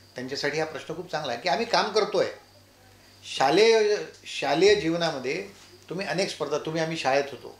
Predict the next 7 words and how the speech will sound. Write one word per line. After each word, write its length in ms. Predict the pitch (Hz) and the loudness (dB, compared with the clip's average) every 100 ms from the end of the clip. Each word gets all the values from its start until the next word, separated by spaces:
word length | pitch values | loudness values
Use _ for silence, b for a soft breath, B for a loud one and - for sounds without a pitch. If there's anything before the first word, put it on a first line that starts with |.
| - | -8
आपण 300 | 147 165 160 160 - | -4 0 -2 -4 -8
गाण्याच्या 320 | 131 135 139 156 | -6 -6 -4 -4
स्पर्धा, 500 | - 131 131 131 127 B B B B | -4 -4 0 0 -2 B B B B
वादविवाद 420 | 127 139 139 143 | 2 2 4 2
स्पर्धा, 400 | 139 - 131 131 | 0 -4 -2 0
चित्रकला 520 | 139 - - 143 139 139 | -2 -4 -4 -2 0 0
स्पर्धा, 460 | - 131 131 123 | -2 -6 -2 -2